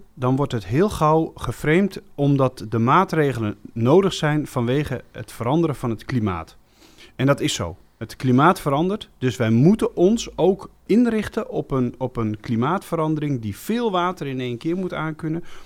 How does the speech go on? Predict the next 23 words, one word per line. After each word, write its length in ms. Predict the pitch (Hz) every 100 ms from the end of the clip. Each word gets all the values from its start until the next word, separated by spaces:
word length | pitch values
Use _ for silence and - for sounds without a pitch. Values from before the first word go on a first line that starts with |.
| - -
en 240 | 113 -
ook 300 | 180 190 - - -
weinig 440 | 110 123 185 175
water 380 | 139 135 135 117
in 100 | 110
lange 280 | 117 120 113
perioden 600 | - 110 107 110 123 120 _
moet 160 | 120 120
kunnen 220 | 117 107
vasthouden. 580 | - 95 - 92 85 - _ - - - - _ _
Maar 240 | 110 147
er 60 | 165
ga-, 260 | - 170
er 80 | 143
gaat 220 | - 160
nog 120 | 156
wel 240 | 147 175 -
iets 180 | 156 -
anders 400 | 170 160 - - -
bij. 460 | 113 104 110 90 78
En 120 | - 104
dat 200 | 139 180
is 300 | 175 -